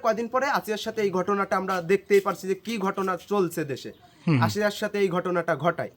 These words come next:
Speaker 1: তার দুদিন পরেই।
Speaker 2: রাইট। আচ্ছা আলবি, আমি একটু জানতে চাই, এই যে পরিবারটা এখন এই, আহ, হিটু শেখের মা,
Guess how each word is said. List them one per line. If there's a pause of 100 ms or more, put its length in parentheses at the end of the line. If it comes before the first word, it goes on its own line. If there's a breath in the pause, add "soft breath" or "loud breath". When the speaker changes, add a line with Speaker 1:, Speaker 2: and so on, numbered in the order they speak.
(160)
Speaker 1:
তার
দুদিন
পরেই। (960)
Speaker 2:
রাইট। (880 loud breath)
আচ্ছা
আলবি,
আমি
একটু
জানতে
চাই, (480)
এই
যে (160)
পরিবারটা (460 loud breath)
এখন
এই, (640 loud breath)
আহ,
হিটু
শেখের
মা,